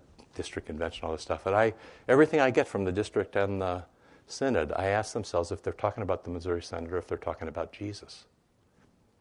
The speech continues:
Right? Now, ideally, those two things should overlap perfectly. But your nervousness shouldn't be about the Missouri Synod,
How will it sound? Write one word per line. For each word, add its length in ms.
Right? 200
Now, 240
ideally, 400
those 200
two 120
things 240
should 360
overlap 600
perfectly. 640
But 80
your 140
nervousness 460
shouldn't 260
be 100
about 260
the 60
Missouri 320
Synod, 460